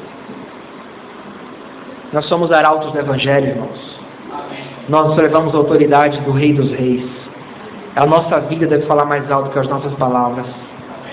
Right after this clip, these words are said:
Porque nós levamos a autoridade. Você tem que se ver assim. Isso não é exclusivo para os pregadores, não.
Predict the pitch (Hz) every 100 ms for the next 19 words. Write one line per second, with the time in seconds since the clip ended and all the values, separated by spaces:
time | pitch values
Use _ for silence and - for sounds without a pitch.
0 | - - - - 139 135 151 170 170 147
1 | 165 180 160 131 131 113 107 107 - -
2 | - - - - - - - 135 156 185
3 | 190 160 196 190 135 135 139 - - -
4 | - - - - - - - - - -
5 | - - - - - - - - - -
6 | - - - - - - - - - 196
7 | 220 190 - - - 180 151 190 170 160
8 | 170 165 156 135 143 143 139 - - 135
9 | 131 127